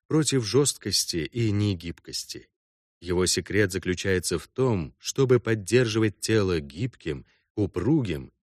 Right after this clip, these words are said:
и быть всегда наготове, чтобы использовать силу врага себе на пользу, затратив при этом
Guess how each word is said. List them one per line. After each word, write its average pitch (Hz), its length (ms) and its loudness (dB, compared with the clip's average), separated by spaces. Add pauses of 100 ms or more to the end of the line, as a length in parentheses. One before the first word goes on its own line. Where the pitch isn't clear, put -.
(120)
и 120 120 2
быть 156 260 0
всегда 123 420 0
наготове, 104 800 0 (180)
чтобы 82 300 -4
использовать 87 560 0
силу 95 320 0
врага 73 440 -4
себе 107 340 2
на 101 160 0
пользу, 80 580 -2 (320)
затратив 92 680 -4
при 113 160 0
этом 73 340 -4